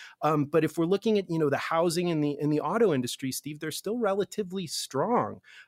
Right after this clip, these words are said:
Um, the hou-, housing prices have remained pretty high. Um, inventories are tight, but they could fall even further if, if,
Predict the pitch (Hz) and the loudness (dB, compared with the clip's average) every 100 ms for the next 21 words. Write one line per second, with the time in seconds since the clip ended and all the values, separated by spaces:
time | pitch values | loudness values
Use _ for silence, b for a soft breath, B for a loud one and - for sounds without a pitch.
0 | B 139 143 131 143 139 139 143 - 165 | B 0 2 4 2 2 0 -2 -2 -2
1 | 170 196 165 165 175 156 151 147 151 175 | 0 -2 -2 -2 -4 -6 -4 -2 -2 -2
2 | - 170 190 143 120 147 202 B B B | -4 -4 -4 -2 0 0 -4 B B B
3 | 143 147 147 147 165 185 - 180 175 170 | 0 2 2 2 2 0 2 2 2 0
4 | 180 - 156 165 151 175 175 - - 170 | -4 -2 -2 -2 -4 -4 -4 -4 0 2
5 | 180 170 165 - 165 170 156 143 - 175 | 2 0 -4 -4 -2 0 0 -2 -4 2
6 | 185 - - | 2 0 -10